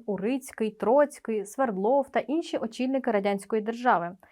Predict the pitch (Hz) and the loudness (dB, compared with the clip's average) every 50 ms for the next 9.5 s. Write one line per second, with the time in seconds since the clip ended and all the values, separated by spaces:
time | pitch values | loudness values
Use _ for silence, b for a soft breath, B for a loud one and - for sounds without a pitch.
0 | b b b b b b - 359 381 349 330 302 - 277 240 254 208 - - 262 | b b b b b b 4 4 6 6 4 2 0 -2 0 0 -2 0 -2 0
1 | 233 226 226 233 - 226 220 226 240 247 233 214 202 202 214 208 208 208 202 196 | 0 0 -2 0 0 2 4 6 4 6 6 4 2 2 2 2 2 2 0 0
2 | 196 190 180 185 233 285 311 262 - - 220 240 247 254 294 330 339 330 302 285 | 0 0 2 4 2 2 2 0 -2 0 0 2 2 4 4 4 4 4 4 4
3 | 277 285 294 285 - 285 277 277 254 277 269 226 226 - 175 170 - 170 170 170 | 4 2 0 0 2 2 2 2 4 4 4 4 4 2 -6 -8 -6 -8 -8 -10
4 | _ - - - 254 240 - - 208 226 262 254 214 185 180 - - - 196 - | _ -10 -4 -2 -2 -2 -2 2 4 4 4 4 2 0 -4 -6 -8 -10 -10 2
5 | - 320 320 320 302 294 269 240 214 202 214 233 254 269 254 262 - 233 202 208 | 2 2 4 4 2 4 4 4 4 4 2 0 0 -4 -4 -4 -6 -6 -4 -2
6 | 208 196 175 170 - - 160 165 165 B B B B B B B B 202 220 269 | -2 -4 -4 -6 -8 -8 -10 -10 -10 B B B B B B B B 2 6 6
7 | 294 285 294 311 294 277 269 - 359 403 330 233 208 196 190 196 190 - 240 254 | 6 6 6 4 4 4 6 8 8 8 8 6 6 6 6 6 4 0 0 0
8 | 320 294 254 254 254 240 220 240 262 - 339 311 311 302 - - 233 233 233 226 | 2 2 2 4 4 4 4 2 2 0 -2 -4 -4 -6 -2 -2 0 0 0 -4
9 | - - 220 220 180 175 170 165 156 151 | -6 -6 -4 -2 -2 -2 -4 -4 -6 -10